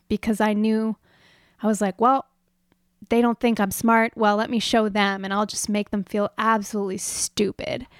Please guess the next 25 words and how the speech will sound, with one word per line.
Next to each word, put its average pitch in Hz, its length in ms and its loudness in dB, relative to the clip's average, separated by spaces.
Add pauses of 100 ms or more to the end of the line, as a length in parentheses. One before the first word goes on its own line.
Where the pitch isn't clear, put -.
(300)
And 254 120 4
I 269 80 2
could. - 520 0 (140)
And, 240 480 2 (200)
um, 226 500 -2 (1300)
for 240 280 2
a 247 80 4
while, 233 360 2
I 220 120 0
think 220 200 -6
I 214 80 0
got 214 220 2
off 233 300 0
on 202 180 0
that 196 200 -6
'cause 214 180 -4
it 220 120 -2
was 214 140 -4
the 214 200 -6
only 208 340 -2
way 202 280 0
that 202 160 -2
I 202 140 0
knew 202 260 -2
how. 240 680 -2